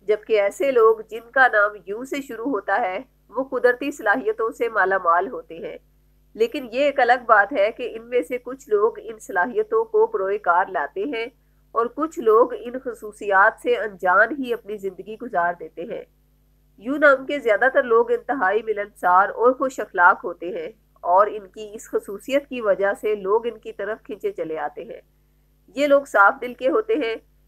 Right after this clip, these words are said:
जबकि इनमें से बाज़ अपनी शख्सियत को बारोब रखना पसंद करते हैं, जिसकी वजह से अक्सर लोग इनसे बातचीत करने में थोड़ी हिचकिचाहट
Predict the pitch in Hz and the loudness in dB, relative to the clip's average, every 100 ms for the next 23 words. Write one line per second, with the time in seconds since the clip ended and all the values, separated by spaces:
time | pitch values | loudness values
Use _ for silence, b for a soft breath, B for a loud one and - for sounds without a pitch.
0 | _ 240 240 269 240 233 247 262 247 196 | _ -2 -2 -2 -4 0 0 2 4 6
1 | 190 233 233 226 240 226 - 202 214 - | 6 6 2 -6 -8 -10 -10 -4 -4 0
2 | 240 233 196 208 214 190 - 190 - - | 2 4 2 2 0 -4 -2 -4 -4 -6
3 | 196 - 175 151 156 185 151 - _ _ | -8 -6 -8 -8 -12 -10 -12 -16 _ _
4 | _ _ _ 233 269 320 277 233 240 247 | _ _ _ -10 -8 -2 0 2 2 2
5 | 254 233 - 269 233 220 226 220 247 233 | -4 -2 0 2 4 2 0 -4 -2 0
6 | 185 190 - 254 - 196 190 196 208 214 | 2 2 0 -12 -6 -6 -4 -6 -6 -4
7 | 214 240 247 - 233 185 226 202 | -4 -4 -8 -12 -6 -4 -4 -6